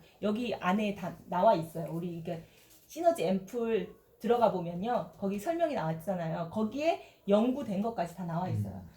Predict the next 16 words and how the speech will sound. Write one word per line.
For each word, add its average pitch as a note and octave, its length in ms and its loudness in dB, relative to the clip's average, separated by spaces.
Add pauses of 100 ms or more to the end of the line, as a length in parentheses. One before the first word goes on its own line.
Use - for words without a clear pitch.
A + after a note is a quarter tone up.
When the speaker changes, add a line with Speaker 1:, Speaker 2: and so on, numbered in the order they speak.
(200)
Speaker 1:
콜라-, E4+ 280 2
일 F4 200 0
번만 F4+ 300 4
써도 D4 300 2
콜라겐 D#4 360 0
생성량이 C4+ 500 -4
이백 A#3 380 -2
프로가 F#3 240 -4
되는 E3 220 -6
거예요. D#3 260 -8
근데 C#4+ 460 4 (720)
우리 A#3+ 200 0
시너지 D#4 360 2
앰플에서는 G3+ 600 -2
영 E3+ 240 -4
번이에요. F#3 480 -2